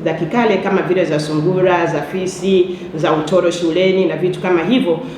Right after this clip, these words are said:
ziwekwe katika muonekano wa kisasa katika tamaduni husika, ili kuweza kuendelea kuwavutia vijana waendelee kuzisikiliza na kuzitunga pamoja na kuzisimulia. Kwa hiyo, A I ndiyo atakuwa mwanafunzi mwenza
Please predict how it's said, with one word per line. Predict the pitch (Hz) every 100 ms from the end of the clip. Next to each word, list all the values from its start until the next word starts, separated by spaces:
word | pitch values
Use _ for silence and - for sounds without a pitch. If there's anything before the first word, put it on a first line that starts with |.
| -
ziwekwe | 151 190 214 214 202
katika | 180 - 185
muonekano | 170 170 175 247 233 214 180
wa | 160
kisasa | - 208 208 - 160 151 - -
katika | 180 - 220 - 185
tamaduni | 175 170 160 190 190
husika, | 165 - 269 262 180 - - -
ili | 202 196
kuweza | 190 185 185 180 175
kuendelea | - 147 160 196 196
kuwavutia | 180 147 - 190
vijana | 165 165 196 185 180 - -
waendelee | 170 156 160 175 196 180 170 - - -
kuzisikiliza | 165 160 160 - 139 208 160 185 - - -
na | 151
kuzitunga | 156 151 151 254 254 180 170 - - -
pamoja | 175 185 180 160
na |
kuzisimulia. | 151 151 143 151 147 151 175 151 - - - -
Kwa | 165
hiyo, | 190 185
A | 175 170 254 220
I | 180 175 - -
ndiyo | 156
atakuwa | 151 - 190 170
mwanafunzi | 151 151 151 151 156
mwenza | 170 170 160 156